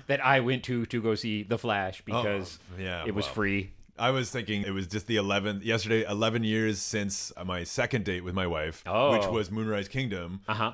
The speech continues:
Speaker 2: You know, so it's a fun Wes Anderson tie-in, but more to the point, it was at World Exchange.
Speaker 1: Oh,
Speaker 2: So
Speaker 1: wow.
Speaker 2: it's, like,
Speaker 1: Which is gone.
Speaker 2: old-timey, you know, like, I can't, I think the last thing I saw there was Prometheus.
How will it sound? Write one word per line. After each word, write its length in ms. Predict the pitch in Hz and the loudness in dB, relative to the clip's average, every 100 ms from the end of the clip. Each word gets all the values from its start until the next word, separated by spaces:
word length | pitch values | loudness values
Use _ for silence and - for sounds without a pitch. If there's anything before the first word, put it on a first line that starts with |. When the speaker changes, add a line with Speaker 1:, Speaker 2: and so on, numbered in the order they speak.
| - | -4
Speaker 2:
You 140 | 107 104 | -4 -2
know, 300 | 82 98 98 | -2 -4 -4
so 180 | 98 117 | 0 0
it's 120 | 110 | 0
a 20 | |
fun 220 | 110 120 | -2 -2
Wes 180 | 104 98 | 0 -2
Anderson 300 | 104 104 110 | -2 -2 -4
tie-in, 360 | 104 98 92 92 | -4 -4 -4 -4
but 260 | 104 98 104 | -2 -4 -4
more 280 | 110 120 123 | 0 2 2
to 40 | |
the 60 | 107 | 0
point, 260 | 113 104 | -2 -4
it 80 | 101 | -4
was 220 | 98 92 | -6 -4
at 140 | 98 101 | -4 -4
World 160 | 98 | -4
Exchange. 640 | 92 - 110 90 69 - - _ _ | -4 -6 -6 -6 -10 -16 -20 _ _
Speaker 1:
Oh, 180 | - 127 | 0 2
Speaker 2:
So 40 | 113 | 6
Speaker 1:
wow. 140 | 127 | 6
Speaker 2:
it's, 100 | 113 | 6
like, 300 | 104 95 - - | 4 0 -4 -10
Speaker 1:
Which 140 | 113 | -8
is 40 | 101 | 2
gone. 240 | 175 180 | 4 6
Speaker 2:
old-timey, 640 | 143 107 135 131 120 120 | 6 6 6 6 6 2
you 240 | 113 113 117 | 2 2 0
know, 180 | 117 113 | 0 0
like, 240 | 113 101 | 0 -2
I 140 | 127 | -4
can't, 240 | 127 139 139 | -4 -4 -4
I 60 | 120 | -4
think 160 | 151 | 0
the 100 | 151 | 2
last 280 | 131 123 104 | 4 2 0
thing 120 | 120 | -2
I 40 | 107 | -2
saw 160 | 107 | 0
there 100 | 107 | 2
was 140 | 107 98 | 2 0
Prometheus. 840 | - 98 90 101 90 80 - - | -2 -2 -2 0 -2 -2 -8 -12